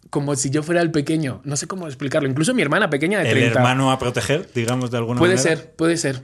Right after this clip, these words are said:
Speaker 1: puede ser. Igual que mi, mi madre. Mi madre me sigue tratando como si tuviera quince años.
Speaker 2: Bueno, eso es común a las
Speaker 1: Eh, sí,
Speaker 2: madres, ¿no?
Speaker 1: sí, sí,
Speaker 2: De
Speaker 1: sí,
Speaker 2: alguna
Speaker 1: sí.
Speaker 2: manera.
Speaker 1: Pero sí, sí, sí. O sea,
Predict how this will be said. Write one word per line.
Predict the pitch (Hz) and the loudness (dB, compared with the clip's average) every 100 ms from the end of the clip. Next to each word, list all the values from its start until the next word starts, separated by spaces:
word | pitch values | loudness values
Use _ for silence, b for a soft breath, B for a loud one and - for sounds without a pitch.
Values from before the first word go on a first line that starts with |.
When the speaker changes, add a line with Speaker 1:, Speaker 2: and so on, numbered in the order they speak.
| - | -8
Speaker 1:
puede | 151 160 | 0 0
ser. | 143 139 | 2 2
Igual | 139 120 135 | 2 2 2
que | 131 | 2
mi, | 180 135 123 | 2 2 0
mi | 123 117 | 0 0
madre. | 117 214 175 | 0 0 0
Mi | 123 | 0
madre | 120 131 165 | 0 0 0
me | |
sigue | 156 165 | 0 0
tratando | 165 151 165 | 0 0 0
como | 185 | -2
si | |
tuviera | 165 170 180 135 120 107 107 101 107 107 110 110 110 | 0 0 2 2 0 0 -2 -2 -2 -2 -2 -2 -2
quince | 139 123 143 | -2 0 2
años. | 240 170 110 | 2 0 -2
Speaker 2:
Bueno, | 101 87 | -4 -8
eso | 85 | -6
es | 92 | -6
común | - 90 92 90 | -6 -6 -6 -6
a | 90 87 | -8 -8
las | 82 | -2
Speaker 1:
Eh, | |
sí, | 127 | 2
Speaker 2:
madres, | 113 202 | 4 2
¿no? | - | 0
Speaker 1:
sí, | - 165 | 0 0
sí, | - | 0
Speaker 2:
De | 180 | 0
Speaker 1:
sí, | 170 - | 0 2
Speaker 2:
alguna | 190 196 | 0 -2
Speaker 1:
sí. | |
Speaker 2:
manera. | 202 90 | -8 -8
Speaker 1:
Pero | - 160 156 | -2 2 2
sí, | 196 254 254 | 2 0 0
sí, | - 180 | -2 0
sí. | 196 196 B - | 0 0 B -10
O | |
sea, | 113 110 | -4 -2